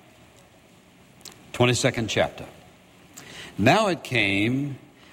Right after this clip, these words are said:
about after these things." Isaac's been born and son of his favor. This is a son of promise to whom the Messiah is coming. He says, "After these things, that God tested Abraham and said to him, 'Abraham,'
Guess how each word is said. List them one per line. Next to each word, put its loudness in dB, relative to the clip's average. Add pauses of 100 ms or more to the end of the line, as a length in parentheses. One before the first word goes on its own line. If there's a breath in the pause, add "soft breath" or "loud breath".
about 4
after -2
these 4
things." -2 (240)
Isaac's 2
been 0
born 4
and -6
son 2
of 2
his 0
favor. 2
This 0
is -6
a -6
son 0
of -4
promise -2 (340 loud breath)
to 2
whom 4
the 4
Messiah 4
is -4
coming. -4 (580 loud breath)
He 6
says, 0
"After 2
these 4
things, 2 (680 loud breath)
that 0
God 2
tested 0
Abraham 2
and -2
said 2
to -6
him, -2
'Abraham,' 2